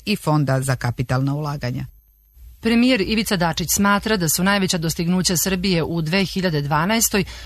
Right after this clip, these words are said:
Speaker 2: promena vlasti i stvaranje uslova za početak pregovora sa Evropskom unijom.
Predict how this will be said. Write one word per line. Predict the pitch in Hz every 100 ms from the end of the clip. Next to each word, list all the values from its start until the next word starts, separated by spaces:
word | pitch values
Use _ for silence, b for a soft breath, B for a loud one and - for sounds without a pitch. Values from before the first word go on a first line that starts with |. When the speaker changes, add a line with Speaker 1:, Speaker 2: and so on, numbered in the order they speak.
| B
Speaker 2:
promena | 220 247 214
vlasti | 160 160 190 - 262
i | 226
stvaranje | 196 175 170 196 190
uslova | 165 - 190
za | 170
početak | 175 180 180 170 175
pregovora | 180 165 160 170 170
sa | 170 160
Evropskom | 147 147 - 175
unijom. | 156 110 71